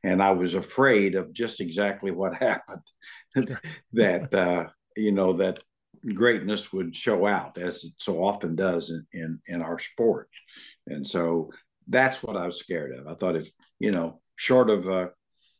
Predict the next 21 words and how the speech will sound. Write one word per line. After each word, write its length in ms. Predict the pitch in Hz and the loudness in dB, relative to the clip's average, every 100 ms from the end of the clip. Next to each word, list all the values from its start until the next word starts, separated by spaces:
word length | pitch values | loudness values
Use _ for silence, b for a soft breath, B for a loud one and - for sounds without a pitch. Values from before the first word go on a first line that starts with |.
| _ - | _ -4
Curry 560 | 120 117 120 113 110 _ _ _ _ _ _ - | 2 4 4 0 -4 _ _ _ _ _ _ -8
being 240 | 113 110 | -4 -2
truly 360 | 101 135 123 107 | 0 2 2 2
great, 420 | 95 120 143 - _ - | 4 4 4 -2 _ -12
uh, 440 | 104 98 98 98 92 | -6 -6 -4 -6 -6
the 140 | 101 | -6
Kings 340 | 127 117 104 - - _ _ | 0 0 0 -6 -16 _ _
probably 380 | - 113 113 113 | 0 4 4 4
would 100 | 110 | 4
win, 340 | 123 110 82 | 4 2 0
but 160 | 76 82 | -4 -4
I 120 | 85 | -4
thought 280 | 90 87 80 | -4 -2 0
that 160 | 95 90 | 0 -2
was 140 | - | 0
fifty-fifty 720 | 117 113 92 90 107 104 92 | 2 2 0 0 0 0 -2
at 120 | 71 76 | -4 -6
best, 340 | 87 78 - | -6 -6 -6
just 220 | 95 - | -6 -8
because 300 | 80 90 | -8 -6
of 80 | 85 | -8